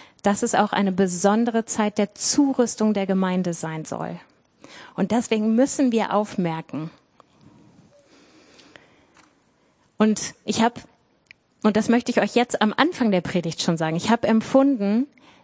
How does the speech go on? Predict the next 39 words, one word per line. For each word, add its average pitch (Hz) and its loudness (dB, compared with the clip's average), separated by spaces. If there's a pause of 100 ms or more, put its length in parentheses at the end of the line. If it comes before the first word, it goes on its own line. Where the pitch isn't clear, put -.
(200)
dass 220 2
Gott 226 2
uns 233 2
hier 240 0
alle 220 2
aufruft. 160 -6 (220)
Ich - -20
glaube 226 2 (120)
nicht, 254 2
dass 233 2
nur 233 2
ich 262 0
mich 202 0
mit 190 -2 (460)
diesem 202 4
Sendschreiben 190 2
befassen 165 -2
soll. 156 0
Vielleicht 214 0
ist 185 -2
es - 2
auch 247 4
nicht 240 0
die 233 2
letzte 226 2
Predigt. 165 -2 (140)
Wer 196 4
weiß, 220 4 (320)
wie 233 6
viele 247 4
Predigten 254 2
wir 226 4
über 196 4
Laodicea 208 2
noch 202 0
hören. 220 2 (920)
Aber 226 6
ich 233 0
möchte 240 2